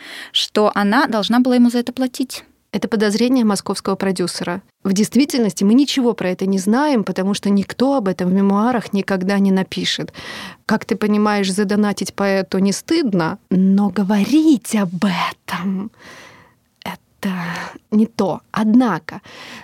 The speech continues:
Speaker 2: надо нам с тобой понимать, что, ну, например, у Пушкина есть цитата, что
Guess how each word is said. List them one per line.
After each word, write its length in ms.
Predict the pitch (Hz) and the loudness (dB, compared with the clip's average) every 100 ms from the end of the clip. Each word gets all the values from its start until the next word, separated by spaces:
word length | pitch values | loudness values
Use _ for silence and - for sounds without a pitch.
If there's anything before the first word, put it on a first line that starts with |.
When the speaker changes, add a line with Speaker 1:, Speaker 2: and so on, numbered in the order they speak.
| _ | _
Speaker 2:
надо 300 | 190 254 302 - | -2 -2 -4 -2
нам 240 | 220 247 | 0 0
с 60 | - | 0
тобой 360 | 226 202 240 | -4 0 -2
понимать, 420 | 240 226 247 202 | 0 2 2 2
что, 140 | - 190 | 0 2
ну, 100 | 202 | 4
например, 560 | 240 254 285 262 185 - | 4 4 4 4 2 -4
у 60 | |
Пушкина 380 | - 277 - 262 | -6 -4 0 2
есть 340 | 233 240 240 - | 2 2 -2 -4
цитата, 520 | 220 214 247 285 262 | -8 -4 -4 -2 -4
что 480 | - - 226 233 | -4 -2 0 2